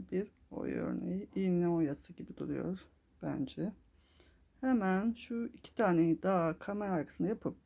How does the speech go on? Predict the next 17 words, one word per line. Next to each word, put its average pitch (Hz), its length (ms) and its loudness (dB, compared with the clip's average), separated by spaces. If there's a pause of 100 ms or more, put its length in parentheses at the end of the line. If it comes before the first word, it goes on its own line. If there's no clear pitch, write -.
(100)
ütüleyip 165 540 0 (560)
güzelce 190 420 2
iplerinden 160 460 2
temizleyip 202 720 -6 (760)
son 226 220 -2
halini 156 440 4
sizlere 185 440 -6
göstereceğim. - 640 -6 (2500)
Evet 240 260 2
hanımlar, 202 560 0
ben, 240 240 4 (580)
e, 190 400 0 (100)
oyamı 185 400 0
ütüledim, 185 560 0
temizledim. 190 840 -2
Sizin 202 380 -6
için 190 380 -2